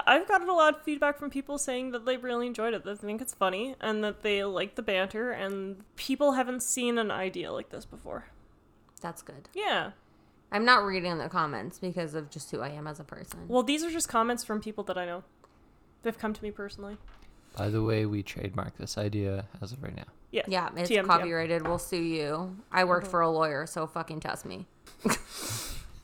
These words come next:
Speaker 1: Yeah, actually, the minute I dropped the episode, one of my friends' husbands, like, called. I was like, "Oh my gosh, this is amazing." And I was
Speaker 2: None of
Speaker 1: like,
Speaker 2: my friends called me.
Speaker 1: <laughs> Well,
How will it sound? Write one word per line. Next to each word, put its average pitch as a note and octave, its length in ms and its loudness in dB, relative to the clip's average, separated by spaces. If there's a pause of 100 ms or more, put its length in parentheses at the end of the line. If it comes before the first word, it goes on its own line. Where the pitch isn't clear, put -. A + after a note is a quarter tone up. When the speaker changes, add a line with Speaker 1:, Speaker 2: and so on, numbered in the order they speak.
(960)
Speaker 1:
Yeah, C4 100 12
actually, C#4 240 10
the C4 140 8
minute B3 340 2
I B3 100 2
dropped G#3+ 300 4
the G#3+ 80 2
episode, G#3 380 0
one G3 160 -4
of G3 40 -4
my G3+ 140 -2
friends' G3+ 340 -4
husbands, F#3 520 -6 (160)
like, F#3 300 -4
called. F3+ 500 0 (400)
I - 20 -2
was G3+ 100 0
like, G3+ 220 0
"Oh G3+ 100 -2
my G3 160 0
gosh, F#3 240 2
this G3 160 -10
is F#3+ 140 -8
amazing." F#3 480 -8
And - 40 -18
I - 20 -16
was - 80 -8
Speaker 2:
None G4 180 6
of A4 80 4
Speaker 1:
like, B3+ 180 6
Speaker 2:
my G#4 40 -12
friends B3 260 2
called A3+ 280 2
me. F#3+ 280 -2
Speaker 1:
<laughs> - 100 2
Well, D4+ 540 12